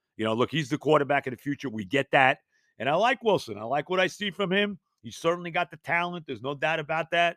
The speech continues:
I think they really got something with him. But, um, it wouldn't hurt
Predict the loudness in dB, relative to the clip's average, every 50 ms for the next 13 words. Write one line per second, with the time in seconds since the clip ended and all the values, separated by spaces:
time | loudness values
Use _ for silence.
0 | _ _ _ _ _ _ _ -8 -6 -6 -4 -4 -2 -2 -2 0 -2 -2 -2 0
1 | 0 0 0 0 0 0 0 0 -2 -4 -4 -2 -2 -2 -2 -4 -8 -12 -18 _
2 | _ _ _ _ _ _ 2 6 6 6 4 2 2 2 4 4 4 2 0 -2
3 | -6 -10 _ _ _ _ -20 -20 -16 -14 -10 -6 -4 -2 -2 -2 -2 -4 -4 -4
4 | 0 2 4 4 4 2